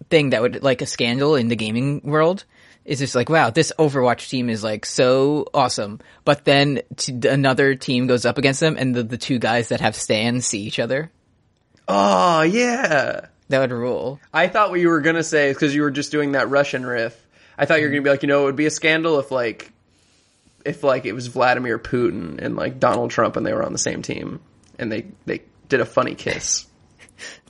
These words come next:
Speaker 1: That would be so funny. You, that, hey, reminds me, uh, d-, d-, follow, follow my, uh, train of thought here.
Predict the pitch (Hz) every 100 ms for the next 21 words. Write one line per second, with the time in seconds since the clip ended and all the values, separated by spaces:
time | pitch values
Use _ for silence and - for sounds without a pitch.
0 | _ - - 240 190 190 180 - - 135
1 | 117 123 117 120 - - - - 120 -
2 | - 156 _ - - _ _ _ _ _
3 | _ _ _ _ _ _ - 202 - 214
4 | 277 165 214 269 165 117 151 196 160 120
5 | 117 _ _ _ _ 139 135 131 127 120
6 | - _ - 147 - 151 170 147 254 220
7 | 220 214 208 196 190 185 175 - 156 156
8 | 151 123 - 160 139 123 107 -